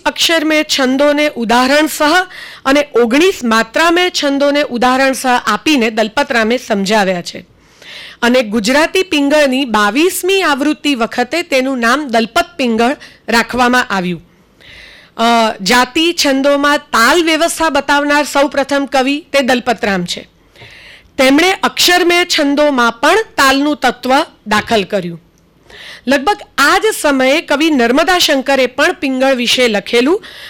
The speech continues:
અને અઢારસો ને સત્તાવનમાં પિંગળ પ્રવેશ બહાર પાડ્યું. અને તેમણે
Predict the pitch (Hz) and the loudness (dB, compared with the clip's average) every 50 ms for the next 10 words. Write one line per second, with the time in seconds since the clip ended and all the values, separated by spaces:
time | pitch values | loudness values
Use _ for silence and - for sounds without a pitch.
0 | - - 269 277 285 277 - 226 214 220 233 269 339 359 - 381 381 370 370 359 | -6 -2 0 0 0 0 0 0 0 2 2 2 2 0 0 -2 0 0 0 -2
1 | - - 277 247 - - 285 269 262 226 208 202 202 208 247 320 349 - - 269 | 0 -2 -2 -2 -2 0 0 0 2 2 0 0 0 0 0 -2 -2 -2 0 0
2 | 262 262 285 339 370 359 - 233 196 214 247 285 - - 247 220 214 214 208 208 | 2 2 2 2 0 0 0 0 0 2 2 2 0 -2 0 0 0 0 0 -2
3 | 202 - 196 170 170 170 160 - _ _ _ _ _ - - - - - - - | -4 -6 -6 -6 -6 -8 -12 -14 _ _ _ _ _ -20 -20 -20 -20 -20 -20 -14
4 | - - 269 294 320 320 - - 269 262 269 302 349 349 262 254 - - | -4 0 0 2 0 0 0 0 2 2 4 4 4 2 2 0 0 -4